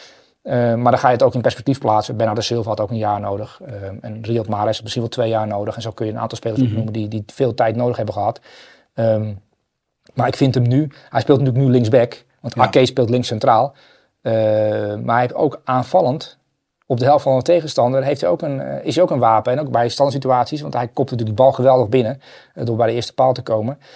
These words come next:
Speaker 1: Ehm, ja, jonge gast nog. En je ziet dat hij leergierig is en, eh, enorm veel stappen heeft gemaakt de afgelopen, eh,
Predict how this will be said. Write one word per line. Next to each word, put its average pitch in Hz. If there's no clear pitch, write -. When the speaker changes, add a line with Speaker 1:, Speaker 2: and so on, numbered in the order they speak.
Speaker 1:
Ehm, 113
ja, 113
jonge 139
gast 147
nog. 156
En 123
je 123
ziet 160
dat 131
hij 120
leergierig 151
is -
en, 120
eh, 110
enorm 151
veel 123
stappen 135
heeft 120
gemaakt 113
de 120
afgelopen, 107
eh, 98